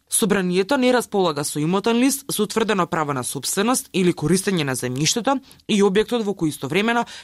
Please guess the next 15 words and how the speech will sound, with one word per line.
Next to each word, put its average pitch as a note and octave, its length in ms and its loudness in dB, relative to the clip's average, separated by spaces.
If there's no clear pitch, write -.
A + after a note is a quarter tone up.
е D3 80 -2
сместено G#3 460 0
и A#3 60 2
ги F#3 100 -2
извршува F#3+ 460 0
своите G#3+ 360 -2
функции, - 520 -2
се F#3+ 200 0
вели A#3+ 220 2
во F#3+ 120 0
финансискиот E3+ 680 -2
ревизорски G3+ 600 -2
извештај F3+ 340 -2
за F#3 100 -2
собранието E3+ 580 0